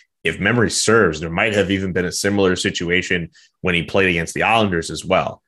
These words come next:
Like the, like, the Canadians have stepped up and realized, "Hey, we cannot afford to get Carey Price run, especially after all he's done to get back in the net." And it wouldn't surprise me, especially through the end of this, this, of this regular season,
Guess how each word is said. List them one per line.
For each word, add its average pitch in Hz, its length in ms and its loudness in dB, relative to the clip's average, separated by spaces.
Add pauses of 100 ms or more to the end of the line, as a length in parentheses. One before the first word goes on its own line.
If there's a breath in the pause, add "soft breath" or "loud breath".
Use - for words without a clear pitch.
(120)
Like 92 160 -2
the, 90 100 -6
like, - 240 -4
the - 80 -4
Canadians 120 480 0
have 98 120 2
stepped - 360 -2
up 90 180 0
and 87 100 -6
realized, 87 300 0
"Hey, 90 240 -2
we 90 80 -6
cannot 101 420 0
afford 90 360 -2
to 92 80 -4
get 85 240 -4
Carey 92 260 0
Price 85 320 -2
run, 104 400 -2 (240)
especially 117 560 0
after 85 300 -2
all 82 120 0
he's 85 140 -6
done 87 160 -2
to 85 80 -8
get 85 240 -8
back 78 260 -8
in 82 120 -4
the 80 80 -6
net." 92 360 -2 (340)
And 92 280 0
it 120 40 0
wouldn't 120 260 0
surprise 107 360 0
me, 90 140 -4
especially 101 460 0
through 101 160 0
the 92 180 0
end 95 160 2
of 85 100 -4
this, 85 280 -10
this, 87 240 -4
of 90 540 -2
this 92 180 0
regular 87 260 2
season, 104 420 2